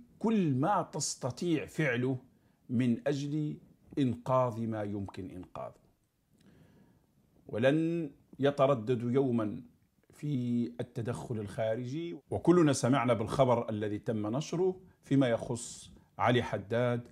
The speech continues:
الذي لجأ إلى جهة في أمريكا ودفع أموال من أجل الضغط على الجزائر للإفراج عنه.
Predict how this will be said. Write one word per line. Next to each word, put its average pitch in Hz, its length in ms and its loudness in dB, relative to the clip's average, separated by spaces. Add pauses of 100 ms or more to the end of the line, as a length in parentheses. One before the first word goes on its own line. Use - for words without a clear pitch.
(160)
الذي 135 340 0
لجأ 104 300 -4
إلى 101 200 -6
جهة 101 220 -6
في 101 180 -12
أمريكا 110 720 -6
ودفع 98 540 -6
أموال 113 520 -4 (440)
من 110 340 -6
أجل 98 500 -8 (340)
الضغط 131 600 -4 (200)
على 107 180 -4
الجزائر 92 440 -8
للإفراج 82 460 -14
عنه. - 200 -14